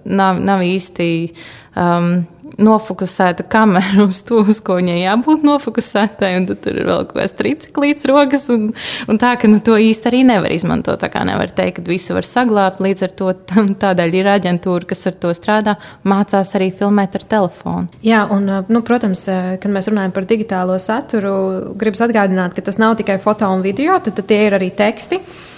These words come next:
Speaker 2: un, ā, cita veida, ā, rīki, un mēs kopā ar Norstat jautājām, um, cilvēkiem, vai tavuprāt sociālajos tīklos ir kvalitatīvs digitālais saturs. Un visbiežāk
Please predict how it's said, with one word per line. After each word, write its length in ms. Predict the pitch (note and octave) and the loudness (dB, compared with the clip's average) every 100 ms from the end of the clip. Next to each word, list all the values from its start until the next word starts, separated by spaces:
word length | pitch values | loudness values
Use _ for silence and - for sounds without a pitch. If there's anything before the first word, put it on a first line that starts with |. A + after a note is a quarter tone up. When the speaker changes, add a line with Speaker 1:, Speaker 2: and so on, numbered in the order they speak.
| - - - - | -20 -20 -14 -2
Speaker 2:
un, 180 | G#3+ G#3 | 2 2
ā, 120 | F#3+ F#3 | 2 0
cita 240 | A#3+ C#4 | 0 2
veida, 360 | C#4 D#4 D#4 C4 | 4 4 2 0
ā, 160 | - A3+ A3 A3 | 2 2 4 4
rīki, 400 | A#3 C4+ A#3 A3+ G#3 - G#3 | 4 2 2 0 -2 -4 0
un 120 | F#3+ | 0
mēs 280 | G3 A#3 C4 | 2 0 0
kopā 220 | A3+ A3 | -2 0
ar 80 | G3 | 0
Norstat 460 | G#3 C#4+ D4+ A3+ - | 0 -2 -2 -6 -2
jautājām, 720 | G#3 C4 A#3+ G3 F#3+ F#3 F#3 F#3+ | -2 -2 -2 -2 -2 -4 -4 -4
um, 120 | F#3+ - - - | -6 -12 -14 -2
cilvēkiem, 460 | A#3 G3+ G3 F#3+ G3 | 0 0 -2 -4 -2
vai 180 | A3 D4+ E4+ | 0 0 2
tavuprāt 600 | F#3+ F#3 A3+ C#4 D4+ D#4 | 0 0 -2 0 -2 -2
sociālajos 540 | G#3+ G#3+ G3+ F#3 F#3 - | -4 -2 -2 0 -2 -2
tīklos 440 | C4 C4+ C4 - | -2 -2 -4 -4
ir 100 | F#3 | -4
kvalitatīvs 520 | G3 G#3 A3 A3 F#3+ F#3+ | -2 -2 -2 -4 -4 -2
digitālais 560 | G3+ F#3 E3+ F3 F3 | -4 -4 -6 -6 -8
saturs. 420 | - F3+ B2 - - - - - - - - | -8 -8 -10 -12 -14 -18 -20 -20 -20 -20 2
Un 280 | A#3 F#3+ D#3+ F3+ F3+ - | 4 4 0 -8 -12 -4
visbiežāk 760 | G3+ B3 F3 D#3 E3+ G3+ C4+ | -2 -2 -2 -4 0 0 -2